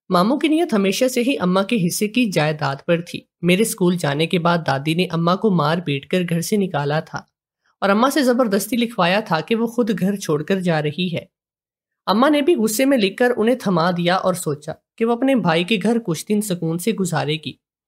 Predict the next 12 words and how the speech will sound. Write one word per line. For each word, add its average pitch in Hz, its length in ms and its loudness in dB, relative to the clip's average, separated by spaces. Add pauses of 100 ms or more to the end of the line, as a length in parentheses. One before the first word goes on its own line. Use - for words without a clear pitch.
(360)
तो 226 80 4
अब्बा 196 280 2
को 285 160 0
उनकी 247 300 0
कदर 196 360 2
आएगी, 165 340 0
लेकिन 180 380 0
भाई 151 260 -2
ने 180 120 0
ऐसा 196 380 -4
सलूक 165 360 -4
किया 160 280 -10